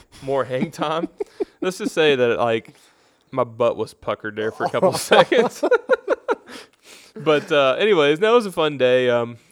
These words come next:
got to take the, my son Colton up there, and he was riding his P-Dub 'cause his Cobra's still out, and, uh, he was having fun, and my nephew Jonathan, um, he, he got out for the first time in, like, three months. So we were out there playing around, and then Dan the Man came, and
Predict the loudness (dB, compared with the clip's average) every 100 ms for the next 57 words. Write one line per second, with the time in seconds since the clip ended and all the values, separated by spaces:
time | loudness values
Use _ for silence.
0 | _ -8 -8 -14 -10 -10 -4 -2 -2 -4
1 | -8 -6 -8 -6 -4 -4 -4 -4 -2 -2
2 | -4 -6 -8 -2 -4 -4 -10 -12 -6 -4
3 | -4 -8 -16 -12 -8 -8 -8 -8 -6 -4
4 | -4 -6 -8 -10 -10 -6 -4 -4 -6 _
5 | _ _ _ -8 -6 -4 -4 -4 -4 -2
6 | 0 -2 -2 -4 -4 -4 -4 -6 -4 -2
7 | -2 -2 -4 -8 -8 -14 -14 -6 -4 -2
8 | -2 -6 -8 -18 _ -10 -10 -8 -10 -2
9 | -2 0 -2 -4 _ -10 -8 -4 -6 -4
10 | -4 -4 -6 -8 -10 -10 -10 -8 -8 -8
11 | -10 -14 -20 _ _ _ _ _ -4 -2
12 | 0 0 0 -2 -6 -6 -4 -4 -4 -4
13 | -4 -6 -8 -4 -4 -4 -6 -4 -4 -6
14 | -8 -8 -6 -8 -8 -10 -12 -16